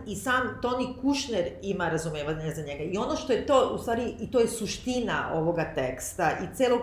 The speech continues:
tog svetonazora, a to je da, e, zapravo briga za drugog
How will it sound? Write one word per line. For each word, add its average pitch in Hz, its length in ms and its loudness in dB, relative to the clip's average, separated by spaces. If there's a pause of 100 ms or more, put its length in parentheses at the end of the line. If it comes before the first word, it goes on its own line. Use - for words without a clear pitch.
tog 220 180 2
svetonazora, 147 920 -2 (440)
a 165 120 0
to 302 300 0
je 320 400 4
da, 175 600 4
e, - 120 -6 (400)
zapravo 226 580 4
briga 233 460 4
za - 140 2
drugog 240 800 4